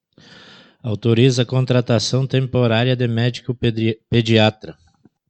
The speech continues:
Ah, o projeto de lei em análise foi protocolado pela Secretaria da Câmara Municipal de Vereadores no dia onze de março de dois mil e vinte e dois.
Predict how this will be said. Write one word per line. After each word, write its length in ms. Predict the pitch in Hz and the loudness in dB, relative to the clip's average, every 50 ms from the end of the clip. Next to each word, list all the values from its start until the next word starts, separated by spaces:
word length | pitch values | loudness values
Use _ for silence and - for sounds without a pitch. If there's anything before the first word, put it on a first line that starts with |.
| _ _ _ _ _ _ _ _ _ _ _ _ _ _ _ _ _ _ _ _ _ _ _ _ _ _ _ - | _ _ _ _ _ _ _ _ _ _ _ _ _ _ _ _ _ _ _ _ _ _ _ _ _ _ _ -12
Ah, 840 | 117 117 113 110 107 107 107 107 107 104 104 104 104 101 98 95 - - - _ _ _ _ _ _ _ _ - | -8 -6 -4 -2 0 0 0 0 0 0 0 0 -2 -2 -4 -6 -8 -12 -20 _ _ _ _ _ _ _ _ -18
o 80 | 117 107 | -14 -4
projeto 580 | 139 127 120 113 107 98 117 127 131 - 147 | 0 2 2 2 2 2 0 0 0 -2 -4
de 120 | 127 131 127 | -6 -4 -4
lei 240 | 120 123 123 127 | -2 0 0 0
em 40 | 123 | 0
análise 420 | 120 117 117 120 131 147 151 - - | 0 -2 -4 -4 -4 -4 -6 -8 -8
foi 440 | - 131 131 135 131 117 - - _ _ _ _ _ _ | -4 -2 0 0 0 0 -4 -8 _ _ _ _ _ _
protocolado 760 | - 123 117 - - 120 110 - 120 117 113 113 120 120 117 | -10 -10 -10 -8 -8 -8 -8 -4 -2 -2 0 2 0 0 -2
pela 200 | - 123 120 113 | -2 -4 -4 -4
Secretaria 840 | 110 - 113 104 117 113 107 - 113 117 113 110 113 120 117 110 101 | -4 -6 -10 -6 -6 -6 -6 -6 -4 -4 -4 -2 -2 -2 -2 -4 -4
da 180 | 98 104 98 | -6 -8 -8
Câmara 360 | 92 - 110 110 107 107 107 | -8 -6 -8 -6 -6 -6 -6
Municipal 600 | 104 104 104 - - - 110 110 107 107 101 _ _ _ _ _ _ _ _ - | -6 -6 -8 -10 -12 -8 -6 -4 -4 -4 -6 _ _ _ _ _ _ _ _ -10
de 80 | 104 95 | -8 -4
Vereadores 920 | 95 101 104 107 107 101 110 117 131 143 151 156 143 - - - - _ _ | -2 0 2 2 2 2 2 2 4 4 4 4 2 -2 -6 -10 -14 _ _
no 140 | - 113 110 | -10 -10 -8
dia 320 | 98 107 117 113 110 107 | -6 -4 -2 -2 0 0
onze 320 | 110 117 123 123 110 - 113 | -2 -2 -4 -6 -6 -8 -6
de 140 | 107 107 104 | -4 -4 -4
março 600 | 104 104 104 117 127 139 131 - - - 156 143 _ _ _ _ _ _ _ - _ _ _ _ _ _ | -2 -2 -2 -2 -2 -2 -4 -6 -6 -6 -8 -8 _ _ _ _ _ _ _ -20 _ _ _ _ _ _
de 120 | 117 117 | -12 -8
dois 240 | 110 117 120 117 107 | -4 -2 -2 -2 0
mil 120 | 110 117 123 | 0 0 0
e 80 | 123 | 0
vinte 280 | 113 127 127 117 - 131 | 0 -2 -4 -4 -4 -6
e 40 | 120 | -2
dois. 600 | 113 113 123 139 151 165 156 - - - - _ | 0 2 4 4 2 2 0 -4 -10 -16 -18 _